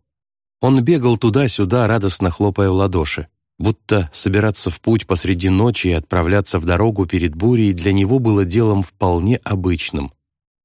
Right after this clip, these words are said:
Лу помедлила в переулке, глядя на них. Мы все остановились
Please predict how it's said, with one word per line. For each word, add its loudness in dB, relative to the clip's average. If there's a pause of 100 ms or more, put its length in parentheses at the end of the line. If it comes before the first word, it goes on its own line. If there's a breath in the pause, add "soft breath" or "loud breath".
(560)
Лу 2
помедлила 0
в -14
переулке, 0 (200)
глядя -2
на 0
них. -6 (680)
Мы 0
все 0
остановились -2